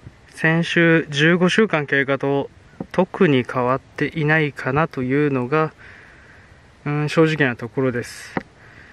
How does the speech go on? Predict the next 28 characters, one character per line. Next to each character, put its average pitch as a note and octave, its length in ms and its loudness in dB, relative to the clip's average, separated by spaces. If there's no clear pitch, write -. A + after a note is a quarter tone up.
ま C#3+ 540 0
あ、 - 340 -20
ほ G3 160 2
ぼ D#3 160 -2
現 D#3+ 420 0
状 D#3 260 2
維 D#3 100 2
持。 B2 160 -8
む F#3+ 160 4
し F3 160 2
ろ、 C3 180 -2
う - 0 -
ー D3+ 40 0
ん、 D#3 420 2
ま D#3+ 60 4
あ、 D3+ 80 2
第 F#3+ 280 4
二 F3 140 0
波 C#3 220 -2
ほ - 120 -4
ぼ C#3+ 200 0
乗 D3+ 160 2
り F3 60 0
越 F3 240 4
え C3+ 40 -2
て B2+ 140 -10
き - 120 -20
た C3 220 -10